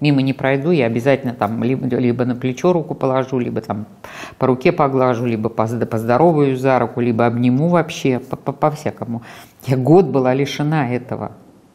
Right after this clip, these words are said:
Понимаете? И я не могу пойти в театр, я не могу пойти на концерт,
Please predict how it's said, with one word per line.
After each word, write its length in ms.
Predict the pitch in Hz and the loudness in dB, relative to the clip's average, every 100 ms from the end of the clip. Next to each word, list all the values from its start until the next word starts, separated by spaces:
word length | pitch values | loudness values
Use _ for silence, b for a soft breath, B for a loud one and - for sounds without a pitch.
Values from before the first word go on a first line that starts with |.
| _ _ _ _ - | _ _ _ _ -6
Понимаете? 480 | 123 165 185 - - B B B | 0 2 2 -4 -14 B B B
И 420 | - 135 135 131 139 | 2 4 6 4 2
я 200 | 139 147 | 2 4
не 100 | 151 | 4
могу 260 | 147 147 | 4 2
пойти 320 | 165 139 135 139 | 2 0 0 -8
в 80 | |
театр, 400 | - 110 113 - | -6 -6 -6 -8
я 100 | 113 | -8
не 100 | 120 | -6
могу 220 | 123 120 135 | -4 -4 0
пойти 340 | 123 120 131 | 0 0 -4
на 100 | 127 | -4
концерт, 580 | 127 127 123 110 117 | -4 -6 -6 -6 -6